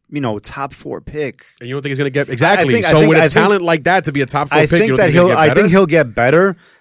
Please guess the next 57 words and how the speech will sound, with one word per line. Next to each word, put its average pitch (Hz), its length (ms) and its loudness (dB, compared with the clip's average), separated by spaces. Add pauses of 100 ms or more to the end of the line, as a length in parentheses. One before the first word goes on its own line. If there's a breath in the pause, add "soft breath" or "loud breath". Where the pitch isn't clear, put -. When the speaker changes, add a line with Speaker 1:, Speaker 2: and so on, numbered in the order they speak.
Speaker 1:
but 135 100 -2
I 143 60 4
just 151 180 0
think 165 140 -4
that 143 140 0
the - 60 -8
cards 139 260 0
are 131 40 -2
so 139 220 -2
bad 123 340 -2
for 117 360 -4
being 143 320 -2
like. 139 160 -2
Wh-, 120 180 -6
I 156 160 0
think 233 160 -4
at 180 100 -2
the 175 100 -4
end 208 100 -4
of 202 40 -2
the 185 80 -4
year, 156 320 0 (220 soft breath)
he's 151 200 -4
gonna 170 180 -2
have 143 260 -2
borderline 135 460 -2
R 120 160 -4
B 120 100 -6
two 117 180 -12
numbers. 98 540 -12 (180)
Speaker 2:
But 131 140 -8 (140)
I, 123 200 -10
I, 123 180 -14
I, 117 140 -18 (160)
I, 117 280 -20
I 123 60 -12
hear 135 180 -6
you. 123 60 -4
Speaker 1:
And 127 100 -2
Speaker 2:
I, 117 40 -10
Speaker 1:
for 139 160 -4
Speaker 2:
I, 139 60 -2
Speaker 1:
me, 160 80 2
that's 143 220 0
a 123 60 -8
bust. 107 500 -8
Speaker 2:
I 127 100 -8
hear 127 140 -6
you. 113 180 -10
I 113 60 -8
just, 113 200 -16
I 107 100 -14
just 110 160 -16
don't 113 120 -6
understand 107 460 -8
how, 101 100 -10
like, 98 320 -12